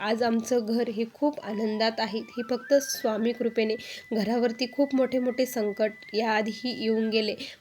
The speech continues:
पण स्वामींनी सर्व काही संकट हे टाळले आहे. आज मी सकाळी सात वाजल्यापासून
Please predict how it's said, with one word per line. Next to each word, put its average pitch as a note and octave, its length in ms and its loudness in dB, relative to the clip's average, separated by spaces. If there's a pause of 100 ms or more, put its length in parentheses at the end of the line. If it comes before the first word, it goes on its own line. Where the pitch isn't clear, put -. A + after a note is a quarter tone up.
पण A#3+ 100 2
स्वामींनी A#3 520 2
सर्व A#3+ 300 2
काही A#3+ 240 0
संकट A3+ 480 -2 (200)
हे A#3+ 60 4 (100)
टाळले G#3 300 2
आहे. A3 240 0 (360)
आज A#3+ 280 4
मी A3 240 0 (280)
सकाळी A#3+ 480 2
सात A#3+ 400 0
वाजल्यापासून C4 800 4